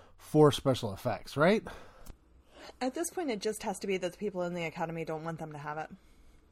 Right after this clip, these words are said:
Speaker 2: I mean, I, I, it seriously has to be, like, whoever gets the Oscar people are gonna try to make that same thing later, and they, like,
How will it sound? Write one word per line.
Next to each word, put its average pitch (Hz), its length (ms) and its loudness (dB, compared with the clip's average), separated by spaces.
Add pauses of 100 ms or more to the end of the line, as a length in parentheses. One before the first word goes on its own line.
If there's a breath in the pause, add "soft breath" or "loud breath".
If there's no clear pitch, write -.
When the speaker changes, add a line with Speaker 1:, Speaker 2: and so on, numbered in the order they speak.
(500)
Speaker 2:
I 220 80 6
mean, 220 220 4
I, 233 280 2
I, 240 160 0 (100)
it 233 140 2
seriously 262 680 0
has 208 220 -2
to 214 100 -4
be, 185 280 -2
like, 156 380 -4
whoever 208 320 2
gets 226 180 -2
the 180 140 -2
Oscar 202 580 -4 (480 soft breath)
people 208 280 -2
are 196 60 2
gonna 185 200 0
try 175 280 0
to 175 80 -2
make 165 220 -4
that 165 160 -2
same 160 320 -4
thing 160 400 -4
later, 180 440 -2
and 170 240 -4
they, 156 400 -4 (320)
like, - 360 -6